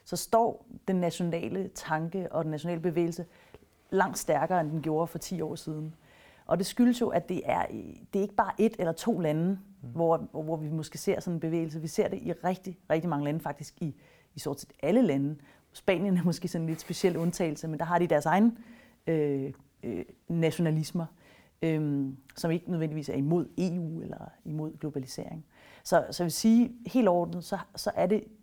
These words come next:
Speaker 1: er det en, en kæmpe bevægelse mod, mod
Speaker 2: Mm.
Speaker 1: højre, som vi har set, øh, de seneste mange år.
Speaker 2: Hvor nyt er det? Altså, er det, er det, er det,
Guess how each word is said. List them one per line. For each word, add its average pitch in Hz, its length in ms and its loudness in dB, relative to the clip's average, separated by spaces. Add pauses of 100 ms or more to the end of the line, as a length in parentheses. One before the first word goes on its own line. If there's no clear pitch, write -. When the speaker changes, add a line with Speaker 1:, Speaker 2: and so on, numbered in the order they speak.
(120)
Speaker 1:
er 190 100 2
det 220 80 4
en, 214 160 2
en 185 80 -4
kæmpe 233 300 -2 (580)
bevægelse 196 500 2
mod, 180 260 0
mod 156 160 -2
Speaker 2:
Mm. 147 60 -2
Speaker 1:
højre, 185 360 4 (440)
som 190 180 -4
vi 170 60 -2
har 180 80 0
set, - 340 -8 (100)
øh, 165 280 -6
de 156 60 -12
seneste 175 400 -8
mange 165 240 -10
år. - 180 -14 (500)
Speaker 2:
Hvor 127 200 0
nyt 143 320 0
er 117 80 2
det? 143 160 -6 (640)
Altså, 120 180 -10 (180)
er 131 120 0
det, 113 600 0
er 123 80 -6
det, - 140 -12 (720)
er - 60 -10
det, - 260 -10